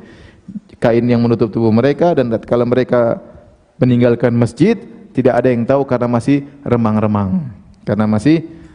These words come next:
remang-remang. Ini dalil bahwasanya wanita kalau sholat di masjid, habis selesai sholat segera pulang. Ya.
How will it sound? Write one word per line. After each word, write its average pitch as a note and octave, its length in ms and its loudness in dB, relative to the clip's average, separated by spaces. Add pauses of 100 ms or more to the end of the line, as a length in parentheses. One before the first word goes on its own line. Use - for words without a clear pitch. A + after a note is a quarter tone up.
(120)
remang-remang. G#2+ 640 0 (240)
Ini C3+ 80 0
dalil B2+ 240 2
bahwasanya A#2+ 240 0
wanita A#2+ 380 0 (420)
kalau A#2 400 0
sholat A#2+ 240 0
di A2+ 160 -2
masjid, C#3 400 2 (160)
habis B2 380 -2 (340)
selesai A#2+ 300 0
sholat D#3 260 0
segera B2+ 240 0
pulang. B2 480 0 (560)
Ya. B2 240 0